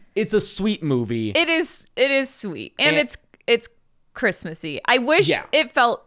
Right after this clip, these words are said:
Speaker 2: even a little more Christmassier, but I get that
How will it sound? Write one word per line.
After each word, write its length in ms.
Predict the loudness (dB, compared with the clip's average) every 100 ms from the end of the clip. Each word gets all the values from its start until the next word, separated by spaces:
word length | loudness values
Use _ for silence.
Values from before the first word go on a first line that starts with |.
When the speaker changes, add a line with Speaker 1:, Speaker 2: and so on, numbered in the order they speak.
| _ _ _ _ _
Speaker 2:
even 260 | -6 -4 -2
a 80 | -2
little 320 | -2 -2 0
more 200 | 0 0
Christmassier, 1040 | -2 -6 -6 -6 -6 -6 -4 0 2 0 -2 -2
but 120 | 4
I 100 | 4
get 280 | 4 4 4
that 280 | 4 4 2